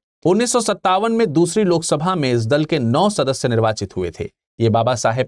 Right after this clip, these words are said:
की पार्टी का सर्वोच्च उपलब्धि रहा है। आइए अब एक नजर डालते हैं बाबा साहेब के संविधान निर्माण के योगदान पर।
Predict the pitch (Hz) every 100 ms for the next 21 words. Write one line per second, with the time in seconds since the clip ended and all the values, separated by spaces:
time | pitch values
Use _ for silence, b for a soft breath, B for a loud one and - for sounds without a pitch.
0 | - 117 - 107 107 117 107 - 104 104
1 | 101 - 110 104 92 92 107 107 92 -
2 | - _ 139 175 202 202 196 190 202 196
3 | 190 185 208 202 165 151 180 170 170 180
4 | 131 123 135 127 120 135 139 120 104 95
5 | 92 - 123 120 101 92 82 -